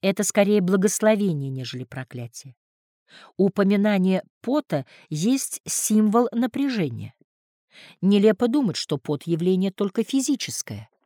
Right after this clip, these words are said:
При мыслительной работе исходит особая эманация, ценная для насыщения пространства. Если пот тела может удобрять землю, то пот духа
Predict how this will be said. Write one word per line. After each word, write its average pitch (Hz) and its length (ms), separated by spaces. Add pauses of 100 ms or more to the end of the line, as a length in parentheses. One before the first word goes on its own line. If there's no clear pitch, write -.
(880)
При 185 160
мыслительной 165 580
работе 147 400
исходит 135 420
особая 160 600
эманация, 131 800 (640)
ценная 156 560
для 143 160
насыщения 151 720 (280)
пространства. 139 840 (260)
Если 175 520 (280)
пот 202 340 (100)
тела 147 540 (260)
может 170 540 (220)
удобрять 139 600
землю, 170 640 (400)
то 156 120
пот 135 380
духа 185 440